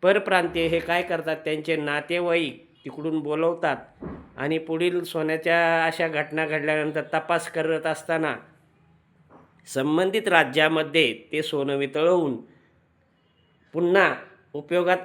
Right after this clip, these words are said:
आणण्यात येऊ शकतं आणि अशा काही घटनांचा तपास हा यशस्वी होतोच असे नाही,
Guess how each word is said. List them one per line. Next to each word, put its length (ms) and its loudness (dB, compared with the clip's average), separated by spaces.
आणण्यात 400 2
येऊ 240 0
शकतं 480 -2
आणि 180 0
अशा 480 4
काही 260 2
घटनांचा 580 0
तपास 480 0
हा 360 2
यशस्वी 520 -4
होतोच 600 -2
असे 260 -4
नाही, 380 0